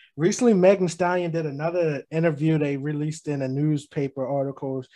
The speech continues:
saying that she wishes that Tory, uh, goes to jail and all of this stuff. And her, and she made accusations that her best friend at the time, Kelsey, took money from Tory Lanez to turn on her.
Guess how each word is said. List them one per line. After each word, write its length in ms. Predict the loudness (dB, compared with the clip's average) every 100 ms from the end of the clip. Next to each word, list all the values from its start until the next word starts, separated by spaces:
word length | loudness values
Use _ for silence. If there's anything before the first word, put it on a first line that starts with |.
| -20 -20 -14
saying 320 | -2 0 0
that 160 | -2 -4
she 180 | -2
wishes 400 | 0 0 -2 -8 -6
that 180 | -8
Tory, 460 | -6 -4 -2 -2 -6 _ -20 -20 -8
uh, 240 | -4 -2
goes 280 | 0 2 2
to 100 | 0
jail 360 | -4 0 0 0
and 100 | 0
all 200 | 0 -2
of 60 | -4
this 140 | -6
stuff. 400 | -4 -2 -2 -4 _ _ _ _ _ _ -12
And 360 | -8 -6 -8 -10 _ _
her, 420 | -4 0 0 -4 _ _ _ _ _ _ _ _ -8
and 400 | -4 -2 -4 -8
she 220 | -10 -4 0
made 280 | 2 2
accusations 880 | 0 -2 -2 -4 -4 -4 -4 -6 -8
that 240 | -6 -6 -8 _ -20 -20 -8
her 100 | -8
best 320 | 0 -2 -2
friend 200 | -4 -2
at 120 | -2 -4
the 80 |
time, 360 | -6 -4 -4 -6
Kelsey, 600 | -6 -4 -4 -4 -10 -12 _ _ _
took 220 | -10 -8
money 240 | -4 -4 -4
from 200 | -8 -14
Tory 340 | -8 -8 -6
Lanez 420 | -10 -10 -12 -14 -14
to 120 | -16
turn 320 | -12 -12 -10
on 200 | -12 -16
her. 120 | -20